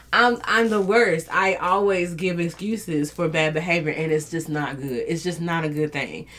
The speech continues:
So it's, it's best that I don't, because my kids will run all over me. They literally would. They would run all over me. I'm so serious. He says, "Sonna, play the music on, on."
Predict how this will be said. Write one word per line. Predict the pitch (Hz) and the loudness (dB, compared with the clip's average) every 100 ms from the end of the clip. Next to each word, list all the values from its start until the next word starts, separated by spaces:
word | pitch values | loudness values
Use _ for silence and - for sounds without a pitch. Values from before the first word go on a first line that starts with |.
| - - | -20 -8
So | - 170 147 143 | 0 2 2 2
it's, | 180 175 | -2 -4
it's | 156 180 | -4 -4
best | 175 185 190 | -2 -2 -2
that | 156 | 0
I | 135 | -2
don't, | 135 139 123 110 - | -2 -4 -4 -4 -8
because | 151 170 156 | -6 -4 -2
my | 165 160 | -2 -2
kids | 170 156 | -2 -2
will | 147 | -2
run | 147 | -2
all | 135 131 | -2 -4
over | 131 113 | -6 -10
me. | 95 - - 151 | -12 -14 -16 -6
They | 160 151 | -2 0
literally | 143 160 147 143 165 | 0 0 2 0 -4
would. | 147 143 110 - | -4 -4 -4 -8
They | 156 | -4
would | 156 147 | -2 0
run | 151 139 | -2 0
all | 156 151 | 0 0
over | 170 214 185 156 | 2 2 2 0
me. | 139 95 90 - - - - - - - - - - - - - - - - | -2 -6 -12 -18 -20 -20 -20 -20 -20 -20 -20 -20 -20 -20 -20 -20 -20 -10 -4
I'm | 190 190 | -2 0
so | 220 196 | 0 0
serious. | 220 277 277 196 151 120 143 160 - - - - - - - | 0 2 2 2 0 -2 -6 -10 -16 -20 -20 -20 -20 -20 -4
He | 190 | -2
says, | 185 165 | 0 0
"Sonna, | 175 170 | 0 0
play | 185 | -2
the | 170 156 | 0 2
music | 160 156 156 | 0 0 -2
on, | 156 156 151 - | 0 0 -2 0
on." | 151 151 156 | 0 0 -2